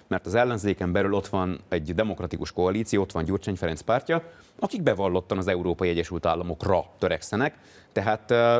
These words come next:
nem gondolom azt, hogy nekik a külföldi kampányfinanszírozás az, ö,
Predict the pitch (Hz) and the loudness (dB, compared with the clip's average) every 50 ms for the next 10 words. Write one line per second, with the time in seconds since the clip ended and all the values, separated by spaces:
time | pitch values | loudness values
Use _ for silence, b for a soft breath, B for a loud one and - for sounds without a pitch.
0 | 117 - 117 120 123 123 120 117 113 113 110 101 113 113 110 101 101 98 98 101 | 2 0 0 0 0 0 0 0 0 0 2 2 2 2 2 2 2 2 2 2
1 | 104 101 - - - 101 82 - 98 107 110 - - 107 - - - 117 104 90 | 0 0 0 -2 -2 -4 -2 -2 -2 -2 -2 -2 -4 -6 -8 -4 -2 -2 -2 0
2 | - 95 80 82 - - 92 90 - 107 98 95 - - 104 98 92 - 107 98 | 0 -2 -2 -2 -2 -2 -2 -2 -2 -2 -4 -2 -2 -2 -2 -2 -2 -2 -2 -2
3 | 104 95 95 104 101 104 - B B B B B B B - - 95 98 87 92 | 0 0 2 2 0 0 -2 B B B B B B B -2 0 0 0 0 0
4 | 101 101 101 98 98 98 | 0 2 4 4 4 4